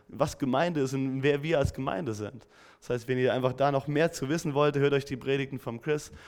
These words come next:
von letzter Woche und von Micha, äh, an Pfingsten an. Da, da hat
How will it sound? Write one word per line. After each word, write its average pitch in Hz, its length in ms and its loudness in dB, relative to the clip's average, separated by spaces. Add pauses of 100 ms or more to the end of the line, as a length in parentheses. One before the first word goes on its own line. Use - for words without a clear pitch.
(120)
von 113 160 -6
letzter 151 280 2
Woche 139 220 0
und 123 160 -2
von 120 160 -2
Micha, 139 380 -2 (340)
äh, - 60 -10
an 113 260 -4
Pfingsten 160 380 -4
an. 131 160 -2
Da, 123 160 2 (160)
da 135 80 -4
hat 127 120 -2